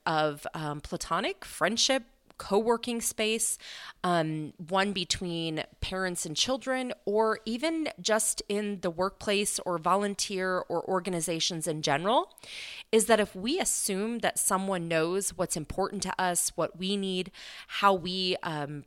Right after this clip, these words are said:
pr-, are productive, or the way that we think and work, we have to be willing to communicate our needs and wants and make sure that people clearly understand so that they do not make assumptions about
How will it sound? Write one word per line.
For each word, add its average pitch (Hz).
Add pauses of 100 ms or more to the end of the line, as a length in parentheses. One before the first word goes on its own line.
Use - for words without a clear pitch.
pr-, -
are 160
productive, 180
or 165
the 160
way 170
that -
we 180
think 180
and 175
work, 175 (1120)
we 220
have 214
to -
be 160
willing 170
to 165
communicate 165 (840)
our 190
needs 180
and 160
wants 151
and 170
make 165
sure 175
that -
people 196
clearly 220
understand 151 (420)
so 196
that 165
they 190
do 165
not 165
make 165
assumptions 151
about 147